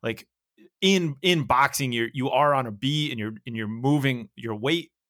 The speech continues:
but you're not doing it to some, like, sound. You know what I mean? So it's, it's that. It's kind of like learning something one way and then having to do it a totally different way than what you've ever learned it. So I think if you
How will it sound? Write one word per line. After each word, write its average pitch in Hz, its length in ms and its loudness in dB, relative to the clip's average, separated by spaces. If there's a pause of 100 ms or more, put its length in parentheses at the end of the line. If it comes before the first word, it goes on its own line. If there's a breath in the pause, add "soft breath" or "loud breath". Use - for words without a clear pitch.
but 123 200 0
you're 131 140 0
not 135 240 2
doing 139 220 2
it 117 140 -4
to 127 200 0
some, 117 320 0
like, 104 300 -6 (420)
sound. 90 600 -4
You 151 100 2
know 160 80 6
what 151 80 4
I 147 80 0
mean? 143 420 0
So 131 380 0 (220 loud breath)
it's, 143 280 -2
it's 156 180 -4
that. 131 420 0
It's - 100 -8
kind 156 180 0
of 151 60 0
like 147 220 -2
learning 147 380 0
something 135 300 -2
one 123 200 -4
way 120 160 0
and 113 100 -4
then 113 80 -6
having 123 240 0
to 113 140 -6 (240)
do 135 220 2
it - 100 -2 (180)
a 113 60 -4
totally 120 440 0
different 113 240 -2
way 117 140 2
than 113 140 0
what 104 200 -2
you've 107 140 -10
ever 101 400 -2
learned 104 300 -2
it. 143 200 -2 (220 loud breath)
So 139 160 4
I 123 80 4
think 151 240 -4
if 135 160 -2
you 123 300 -6